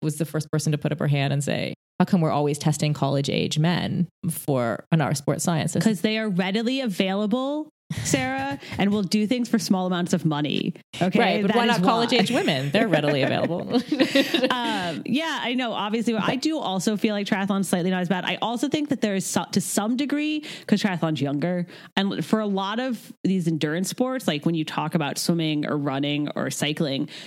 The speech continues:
Speaker 2: triathlon gets away with being somewhat better just 'cause it's, like, it's, like, forty years old. <laughs> Like,
Speaker 1: Mm.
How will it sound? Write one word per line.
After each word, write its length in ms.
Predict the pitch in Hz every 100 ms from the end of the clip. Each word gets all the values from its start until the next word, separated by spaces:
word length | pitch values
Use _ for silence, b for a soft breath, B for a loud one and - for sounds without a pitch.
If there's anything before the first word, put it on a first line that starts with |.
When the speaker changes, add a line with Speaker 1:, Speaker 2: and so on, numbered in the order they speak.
| B
Speaker 2:
triathlon 420 | - 202 208 254
gets 220 | 233 202 180
away 600 | 160 147 160 185 214 220
with 280 | 190 156
being 340 | - 165 165 160
somewhat 480 | - 160 160 139 -
better 460 | 143 170 262 320 B B _ -
just 160 | 175 -
'cause 160 | 247
it's, 160 | 254 -
like, 240 | 269 - - _ _ _
it's, 120 | 165
like, 140 | 254 269
forty 320 | - 214 196
years 260 | 175 156 156
old. 400 | 208 - - - B
<laughs> 100 | B
Like, 380 | 220 - 302 -
Speaker 1:
Mm. 540 | 185 170 160 147 180